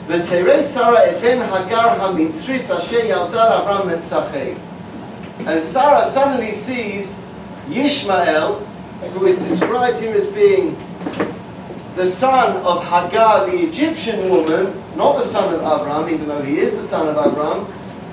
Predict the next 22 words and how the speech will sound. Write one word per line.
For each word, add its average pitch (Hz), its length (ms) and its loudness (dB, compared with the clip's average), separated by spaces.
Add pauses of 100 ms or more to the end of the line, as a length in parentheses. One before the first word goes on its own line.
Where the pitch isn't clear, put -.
(120)
She 190 200 -8
sees 269 380 -4
him 247 280 -2 (100)
metzachek, 214 1080 -2
messing 262 460 0
around. 202 540 0 (1080)
V'tomer 254 500 4
la'Avram, 196 800 2 (200)
and 143 180 -8
she 180 140 -10
turns 285 420 0
to - 60 2
Avram, 160 640 2 (1300)
and 123 100 -12
it - 40 -10
seems 233 340 -6
to 190 100 -4
be 185 140 -2
very 220 380 0
ruthless, 160 580 -4
she 160 180 -10
says, 220 580 -2